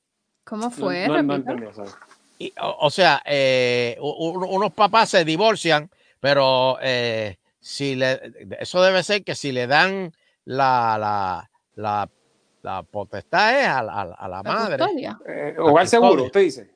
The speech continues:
Speaker 2: hogar seguro.
Speaker 3: No, no, dice, cuya propiedad es solo de uno de los padres, pierden derecho a tener un hogar.
Speaker 1: Ah, bueno, porque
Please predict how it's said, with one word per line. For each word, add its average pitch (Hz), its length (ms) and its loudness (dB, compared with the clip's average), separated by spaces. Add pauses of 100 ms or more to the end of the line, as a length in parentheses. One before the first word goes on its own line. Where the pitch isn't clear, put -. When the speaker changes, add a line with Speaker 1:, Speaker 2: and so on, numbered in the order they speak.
Speaker 2:
hogar 143 260 -4
seguro. 156 440 -10 (560)
Speaker 3:
No, 110 240 -8
no, 151 240 -6
dice, 170 420 -4 (260)
cuya 147 300 2
propiedad 147 600 2
es 175 180 0
solo 214 340 2
de 156 140 2
uno 208 260 2
de 208 80 4
los 180 200 2
padres, 151 640 2 (760)
pierden 220 480 4
derecho 190 380 2
a 196 60 0
tener 156 300 2
un 170 140 0
hogar. 110 380 -2 (1800)
Speaker 1:
Ah, 285 840 2
bueno, 226 400 -2
porque 220 480 0